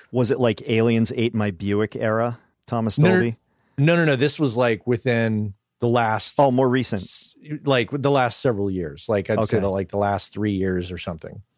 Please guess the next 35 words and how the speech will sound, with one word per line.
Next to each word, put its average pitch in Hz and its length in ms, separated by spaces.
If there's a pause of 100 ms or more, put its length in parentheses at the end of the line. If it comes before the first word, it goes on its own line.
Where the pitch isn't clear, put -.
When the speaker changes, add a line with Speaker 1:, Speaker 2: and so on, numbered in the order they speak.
Speaker 2:
But 175 120
it's 175 180
interesting 196 500
because 135 540
there 135 160
is 180 320
a 165 60
line, 139 500
there, 135 320
there 127 260
are 156 460
opportunities 135 680
of 95 100
work 131 260
out 110 180
there, 104 240
like 107 240
what 95 140
you're 127 160
talking 127 340
about, 113 380
what 98 260
I'm 131 200
talking 113 340
about, 98 260
where 98 140
you 123 180
can 107 200
work 131 320
with 104 180
very 104 320
high 104 160
profile 98 480
artists 113 560
in 107 340